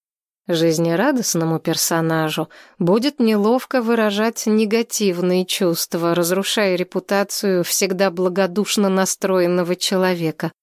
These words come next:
Зная эмоциональный диапазон персонажа, вы сможете достоверно передать его чувства.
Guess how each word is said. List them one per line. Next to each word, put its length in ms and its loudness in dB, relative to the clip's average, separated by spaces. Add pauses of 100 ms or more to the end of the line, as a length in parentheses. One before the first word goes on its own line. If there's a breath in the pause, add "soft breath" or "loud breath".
(520)
Зная 640 2
эмоциональный 840 0
диапазон 720 -2
персонажа, 680 0
вы 140 0
сможете 500 0
достоверно 680 0
передать 500 -2
его 160 -2
чувства. 500 -8